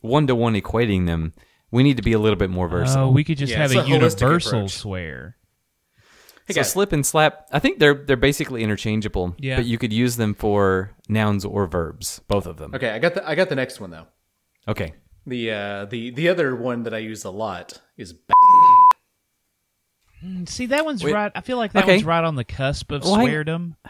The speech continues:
Speaker 1: Hold on though. We're still in the, uh, in the mindset of, like, just going one to one. I think we should go more, "Here's the thing that happens,"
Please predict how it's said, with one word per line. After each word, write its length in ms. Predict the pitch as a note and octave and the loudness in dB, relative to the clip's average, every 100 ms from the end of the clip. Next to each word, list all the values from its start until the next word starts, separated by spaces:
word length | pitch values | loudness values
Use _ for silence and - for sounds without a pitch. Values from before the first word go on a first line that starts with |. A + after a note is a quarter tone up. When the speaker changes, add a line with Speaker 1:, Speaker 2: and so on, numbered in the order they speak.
| - - _ _ _ - | -20 -20 _ _ _ -4
Speaker 1:
Hold 200 | B3+ B3 | 2 4
on 140 | E3 | 4
though. 120 | G#2+ | 4
We're 200 | G#2 E3 | 2 2
still 420 | F#3+ - A3+ A#3 F#3+ | 0 2 2 2 -2
in 260 | E3 D#3+ | -2 -2
the, 420 | D3+ C3+ C3 - _ _ _ _ - | -2 -4 -4 -8 _ _ _ _ -10
uh, 300 | A#2+ G#2+ G2+ - | -6 -6 -8 -6
in 180 | C3 B2 | -4 -2
the 60 | |
mindset 520 | A2 B2+ C#3 - G#2+ | 0 0 -2 -2 -2
of, 320 | F2+ G2 F#2+ G#2 | -2 -4 -4 -4
like, 160 | G2 | -6
just 180 | G#2+ A2 | -8 -6
going 220 | A#2 G2+ | -4 -2
one 120 | A2 | -2
to 80 | G2 | -2
one. 240 | G#2 G2+ E2 - | -2 -2 -4 -4
I 60 | - | -2
think 140 | D4 A3+ | -2 -2
we 80 | |
should 180 | E3 C3 | -2 0
go 220 | A2 G#2+ | 2 2
more, 460 | G2+ F#2+ F#2 F2+ F#2 _ _ _ - | 2 0 0 -2 -4 _ _ _ -6
"Here's 240 | C3 C#3 | -4 -4
the 120 | G#2+ | -6
thing 280 | G2 B2 A#2+ | -6 -2 0
that 140 | A2+ G2+ | -2 -2
happens," 680 | G#2 F#2 E2 F#2 A2 - | -4 -4 -4 -8 -10 -12